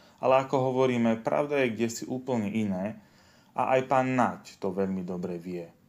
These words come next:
myslí si Blanár. Poznamenal, že teraz, keď rezort obrany podal trestné oznámenie na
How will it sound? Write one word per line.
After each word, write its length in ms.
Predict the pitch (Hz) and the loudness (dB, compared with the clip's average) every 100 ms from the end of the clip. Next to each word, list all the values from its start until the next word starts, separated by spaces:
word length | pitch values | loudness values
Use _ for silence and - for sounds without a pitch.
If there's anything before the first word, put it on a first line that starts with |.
| - 117 | -8 -6
myslí 320 | 113 135 135 | -4 -6 -6
si 160 | - | -4
Blanár. 560 | 107 107 101 92 82 - _ _ _ - _ - | -4 0 0 -2 -8 -18 _ _ _ -20 _ -2
Poznamenal, 800 | 139 139 147 143 110 101 113 - | 0 2 2 2 2 2 2 -4
že 160 | 110 107 | -6 -2
teraz, 640 | 104 117 95 98 - - _ _ _ - | 2 4 4 0 -8 -16 _ _ _ -4
keď 240 | 101 107 | 2 4
rezort 320 | 117 113 113 | 4 0 -2
obrany 480 | 123 117 110 98 92 | -2 0 0 0 -4
podal 320 | 107 98 92 | -4 -2 -4
trestné 400 | - 101 98 - | -2 -2 -2 -6
oznámenie 960 | - 110 104 101 98 95 95 110 120 - - - - - | -4 -4 -2 0 0 -2 0 0 -2 -6 -20 -20 -20 -6
na 320 | 107 101 | -2 -2